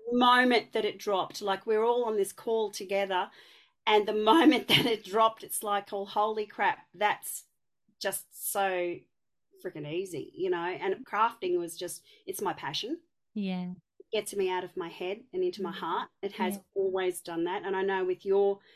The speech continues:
Speaker 1: chronic illness journey as well, you will really understand that.
Speaker 2: Mm-hmm.
Speaker 1: Um,
Speaker 2: Absolutely.
Speaker 1: yeah, so to be a guide in there is just phenomenal, and yeah, it's just, <laughs> it's the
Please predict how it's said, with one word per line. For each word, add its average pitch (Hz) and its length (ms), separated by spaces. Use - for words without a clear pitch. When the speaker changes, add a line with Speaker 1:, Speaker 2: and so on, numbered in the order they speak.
Speaker 1:
chronic 202 320
illness 190 400
journey 180 380
as 180 120
well, 185 100
you 175 200
will 170 140
really 170 320
understand 165 600
that. 208 180
Speaker 2:
Mm-hmm. 185 400
Speaker 1:
Um, 175 240
Speaker 2:
Absolutely. 196 720
Speaker 1:
yeah, 180 380
so 185 360
to 185 200
be 196 520
a 175 80
guide 170 480
in 185 160
there 165 260
is 165 200
just - 320
phenomenal, 359 560
and 349 360
yeah, 190 260
it's 196 200
just, - 440
<laughs> - 400
it's - 160
the 523 120